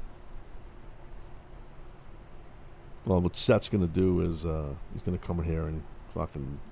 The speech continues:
start yelling at you and get all pissed off and bully you around.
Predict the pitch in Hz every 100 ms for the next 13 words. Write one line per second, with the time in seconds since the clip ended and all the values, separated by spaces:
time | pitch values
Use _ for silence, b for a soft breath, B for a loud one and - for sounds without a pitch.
0 | - - - - - - - 82 80 78
1 | 76 67 71 78 76 76 73 - 76 -
2 | 85 78 - 78 82 80 80 78 76 76
3 | 78